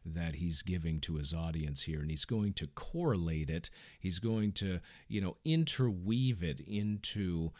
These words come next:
uh, calling Donald Trump back into office. And that's, that's where this,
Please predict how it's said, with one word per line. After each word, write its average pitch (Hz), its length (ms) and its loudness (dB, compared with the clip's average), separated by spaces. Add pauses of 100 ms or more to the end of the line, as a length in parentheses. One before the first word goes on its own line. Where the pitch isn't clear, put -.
(440)
uh, 80 380 -4
calling 123 560 2
Donald 87 420 0
Trump 92 480 -2
back 87 280 -4
into 82 260 -4
office. - 680 -2
And 85 120 0
that's, 107 300 0
that's 143 340 2
where 120 180 2
this, 87 200 -2